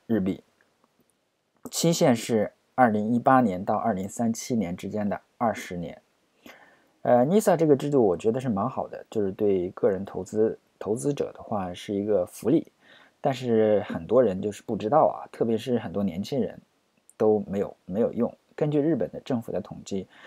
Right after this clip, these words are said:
现在nisa账户百分之六十以上，六七十以上，大概是六十岁以上的老头子开设的，年轻人的开设比例非常低。我觉得可能年轻人都比较穷，都是月光，没有钱那个进行投资吧。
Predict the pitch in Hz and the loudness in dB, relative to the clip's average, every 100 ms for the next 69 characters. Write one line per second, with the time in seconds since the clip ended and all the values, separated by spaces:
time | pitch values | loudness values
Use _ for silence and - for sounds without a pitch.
0 | - - 147 135 131 143 135 120 123 120 | -20 -4 0 2 2 2 0 0 -2 -2
1 | 117 87 95 117 147 147 - - 104 110 | -6 -6 -4 -2 2 2 0 -4 0 0
2 | 80 - - 101 104 104 - 131 - 110 | -2 -8 -6 -4 0 0 0 -4 -2 -4
3 | 82 - 95 90 104 90 90 - 98 85 | -4 -6 -6 -4 -6 -6 -10 -8 -8 -8
4 | - _ _ _ - 143 - 101 123 87 | -12 _ _ _ 2 2 2 -2 -2 -2
5 | - 127 101 87 80 - - 92 120 - | -2 -2 0 -2 -4 -10 -12 -10 -8 -6
6 | 107 - 117 - _ _ _ _ - 104 | -8 -4 -4 -4 _ _ _ _ -8 -2
7 | 139 165 123 117 110 127 - - - - | -2 0 0 0 -2 -6 -4 -6 -6 -10
8 | - - 160 - - - 139 _ _ _ | -6 0 0 0 -12 -14 -16 _ _ _
9 | - - - _ _ _ _ _ - 110 | -18 -16 -16 _ _ _ _ _ -6 0
10 | 131 196 - 127 127 113 135 151 139 147 | 4 2 2 2 4 2 0 0 0 -2
11 | 151 151 156 147 117 117 - 92 95 104 | -4 -6 -2 -2 0 -2 -2 -6 -4 -4
12 | 107 113 104 95 98 95 104 101 - - | -2 0 0 0 -2 0 0 0 -2 -12
13 | 80 95 92 - 52 50 73 - 95 95 | -8 -6 -8 -8 -12 -12 -14 -12 -10 -10
14 | - 90 123 107 - | -10 -6 0 -2 -2